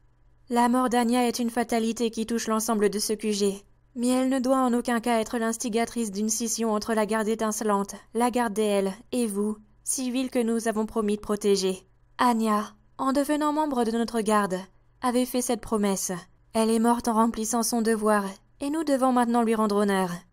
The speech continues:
Nous organiserons une veillée en son hommage ce soir, et l'inhumerons afin qu'elle puisse rejoindre les étoiles et faire son chemin vers le cercle infini de la vie.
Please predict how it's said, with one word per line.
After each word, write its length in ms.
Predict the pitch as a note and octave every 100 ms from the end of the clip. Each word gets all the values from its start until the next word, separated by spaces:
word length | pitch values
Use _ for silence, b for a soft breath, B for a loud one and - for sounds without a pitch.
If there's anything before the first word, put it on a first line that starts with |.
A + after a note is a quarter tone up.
| _ A3+
Nous 220 | C4 C4+
organiserons 560 | C4 C4 B3+ B3 B3
une 120 | B3 A3+
veillée 300 | A#3 A3 A3+
en 100 | A3
son 220 | A#3 G#3+
hommage 320 | G#3 G3+ G3+
ce 140 | G#3
soir, 360 | G3+ G#3 F#3 F3+ F#3 _ _ -
et 140 | B3
l'inhumerons 560 | A#3+ A#3+ A#3+ A3+ A3+ A3+
afin 280 | G#3+ A3+ A3
qu'elle 200 | A3+ G#3
puisse 200 | A3+ -
rejoindre 360 | G#3 A3 G#3+
les 240 | G#3+ G3+ G#3+
étoiles 400 | G#3 G3+ G3 F#3+ -
et 100 | A#3+
faire 220 | A#3+ B3+ A#3+
son 140 | A#3
chemin 320 | A#3 A3 A3
vers 160 | G3+ G3+
le 120 | G#3
cercle 300 | G#3 G3+ G3+
infini 360 | G3+ G#3 G3+ G3
de 40 |
la 140 | F#3
vie. 320 | F#3 F#3 F3+